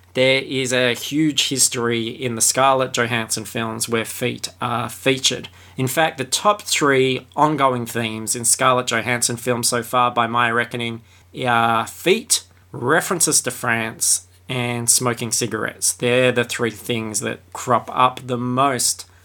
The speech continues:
And Scarlett and Drew in this instance are getting their feet manicured. So we do get to see pictures of their toes.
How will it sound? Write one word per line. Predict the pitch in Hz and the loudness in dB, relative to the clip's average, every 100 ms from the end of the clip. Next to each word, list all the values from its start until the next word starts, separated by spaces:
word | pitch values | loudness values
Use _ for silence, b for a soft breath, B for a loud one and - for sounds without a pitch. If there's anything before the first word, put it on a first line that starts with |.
| b b | b b
And | 147 151 135 | 0 2 2
Scarlett | - - 185 214 190 | 0 2 4 4 2
and | 147 | 0
Drew | 123 185 190 | 2 4 4
in | 135 | 2
this | 127 135 | 0 0
instance | 127 - 131 - - - | 0 -2 -4 -2 -4 0
are | 151 | -2
getting | 123 139 135 135 | 0 0 0 0
their | 127 | -2
feet | - - 131 127 - - | -4 -2 -2 -2 -8 -6
manicured. | 127 117 120 120 123 113 147 - | -2 0 -2 -2 -4 -4 -4 0
So | 123 123 | 0 2
we | |
do | 123 | 2
get | 123 123 | 2 0
to | - | 2
see | - 123 123 | 4 4 2
pictures | 123 127 - 123 | 0 0 0 2
of | 123 123 | 0 -2
their | 120 | -4
toes. | 120 - 160 165 160 151 - | -2 0 4 4 2 0 -4